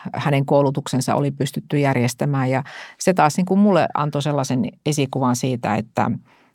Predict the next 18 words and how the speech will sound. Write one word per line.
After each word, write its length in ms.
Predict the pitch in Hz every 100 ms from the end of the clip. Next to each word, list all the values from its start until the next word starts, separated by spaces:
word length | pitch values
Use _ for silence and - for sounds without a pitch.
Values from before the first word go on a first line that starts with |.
| -
että 160 | 131 139
todellakin 520 | 131 127 123 123 131
niin 140 | 120
kuin 240 | 123 113 - - - - _ -
kannattaa 480 | 156 147 - 143 139
kehittää 460 | 139 139 139 131
itseänsä, 580 | 120 139 - 131 131 -
kannattaa 480 | - 135 131 _ 123
niin 140 | 135 143
kuin, 200 | 135 147
ä, 640 | - - - _ 101 107 -
opiskella 640 | - 147 139 - 147 143
ja 180 | 135 135
se, 160 | 131 - -
että 220 | 143 -
se 80 | 131
on 120 | 131 135
todella 300 | 151 143 139